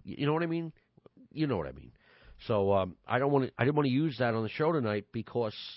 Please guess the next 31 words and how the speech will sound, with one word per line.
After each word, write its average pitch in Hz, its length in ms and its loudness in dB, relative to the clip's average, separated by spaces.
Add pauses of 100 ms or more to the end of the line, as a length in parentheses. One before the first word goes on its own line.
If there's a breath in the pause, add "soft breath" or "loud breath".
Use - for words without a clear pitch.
(540)
of 104 200 -2
the 101 200 -4 (720)
degraded 110 460 2
audio, 90 460 2 (480)
and, 85 340 -10
um, 78 320 -6 (640)
and 101 140 -6
that's 110 240 -6
why 101 180 -2
this 95 160 -6 (320)
jerk 107 340 -6
that 95 120 -6
was - 180 -10
just - 240 -8
on 92 260 -2 (200)
got 90 200 -2
through 90 380 -2
and 85 160 -4
you 82 100 -4
heard 85 260 -4
it. - 100 -10 (560)
But 90 120 -6
hopefully 127 340 0
we'll 104 80 -4
get 104 120 -4
this 110 180 -6
thing 101 220 -2
fixed - 260 -6
up, 98 180 -4
and 85 120 -4
then 85 180 -4